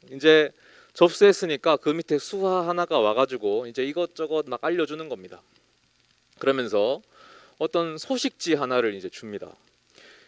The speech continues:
여기 이 무협소설 세계관에는 무협소설인데 신문 같은 게 있어요. 잡지, 신문 같은 게 있는데 그리고 그 신문에는 이 무림 강호 무인들의 이 부록으로 무인들의 서열록이 있습니다. 서열록.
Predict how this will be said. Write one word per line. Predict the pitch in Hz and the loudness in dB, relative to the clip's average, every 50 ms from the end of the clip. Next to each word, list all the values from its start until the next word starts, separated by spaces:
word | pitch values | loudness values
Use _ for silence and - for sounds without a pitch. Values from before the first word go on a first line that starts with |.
| _ _ - | _ _ -2
여기 | 151 160 165 175 160 156 151 | -2 0 2 2 2 2 2
이 | 123 147 143 135 | 0 -2 -2 -2
무협소설 | 117 120 131 151 160 139 165 151 143 156 151 | -2 0 4 4 4 4 2 0 2 2 2
세계관에는 | 139 - 147 151 147 135 147 143 139 127 113 113 131 135 113 101 90 104 113 | 2 2 2 2 2 2 2 2 0 0 -2 -2 -2 -4 -4 -6 -10 -12 -6
무협소설인데 | 110 123 143 135 - 156 - 151 139 131 113 110 110 | -2 0 0 2 0 0 -2 -2 -2 -2 -2 -4 -6
신문 | - - 208 220 226 247 247 233 | -6 -6 -8 -8 -6 -6 -4 -2
같은 | 226 233 226 - 220 202 | -2 -2 -2 -4 -6 -6
게 | 165 117 | -6 -6
있어요. | 95 - - 92 92 | -6 -6 -10 -14 -14
잡지, | - - - 120 - _ - 135 117 | -12 -12 -12 -12 -12 _ -14 -14 -12
신문 | - - - 160 160 170 165 156 | -12 -12 -14 -14 -12 -12 -8 -4
같은 | 139 135 - - 139 | -4 -4 -4 -6 -8
게 | 113 101 | -8 -8
있는데 | 95 95 98 98 92 87 90 92 113 143 - _ _ - - - - - _ | -8 -8 -8 -6 -4 -4 -4 -4 -6 -8 -12 _ _ -20 -20 -20 -20 -12 _
그리고 | - 156 151 139 127 | -6 -2 -2 -2 -2
그 | 139 131 | -2 -4
신문에는 | - - 190 196 202 220 220 208 175 151 156 175 170 123 101 80 | -6 -6 -8 -6 -2 -2 0 0 0 0 0 0 -2 -4 -6 -10
이 | 82 107 110 | -14 -14 -14
무림 | 107 107 117 131 143 170 180 180 180 180 170 - | -12 -10 -8 -6 -4 -2 -2 -2 -4 -6 -8 -10
강호 | - - 120 117 120 123 135 160 165 160 160 156 151 143 135 - _ _ - - - - _ _ | -8 -4 -4 -2 -2 2 4 4 6 6 6 6 4 4 2 -2 _ _ -20 -20 -20 -20 _ _
무인들의 | 120 120 123 139 151 156 160 160 160 147 120 101 98 113 110 | -8 -4 -2 -2 -2 -2 -2 0 2 4 4 4 4 2 0
이 | 107 107 | -4 -8
부록으로 | - - 135 160 160 131 120 120 139 131 107 92 - 104 107 | -10 -4 0 2 2 2 2 0 0 0 0 0 -4 -8 -10
무인들의 | 117 131 151 160 165 165 165 165 156 147 139 135 135 | -6 -4 -4 -4 -4 -2 -2 2 2 4 4 2 0
서열록이 | - - - - - 208 214 220 220 220 220 220 226 220 220 220 208 180 147 113 | -4 -8 -6 -2 0 2 4 4 6 6 4 4 4 2 2 2 2 0 -4 -10
있습니다. | 101 - - 95 87 - | -10 -12 -14 -18 -18 -18
서열록. | - - 139 147 147 143 131 104 90 - | -8 -2 0 0 2 0 0 -4 -6 -8